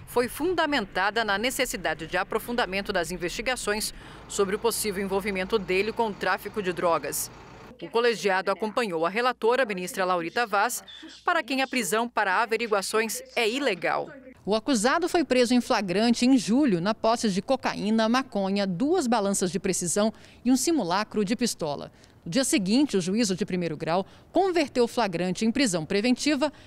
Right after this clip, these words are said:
argumentando que a medida era necessária para que se pudesse apurar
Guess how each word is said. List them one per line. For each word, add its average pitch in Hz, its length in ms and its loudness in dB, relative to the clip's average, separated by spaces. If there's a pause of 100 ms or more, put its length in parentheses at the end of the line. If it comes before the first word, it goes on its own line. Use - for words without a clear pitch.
(220)
argumentando 330 560 4
que - 80 2
a 294 40 4
medida 269 440 2
era 262 160 4
necessária 208 720 0
para 175 200 -2
que 202 120 -6
se - 120 -4
pudesse 175 640 -2
apurar 208 480 -2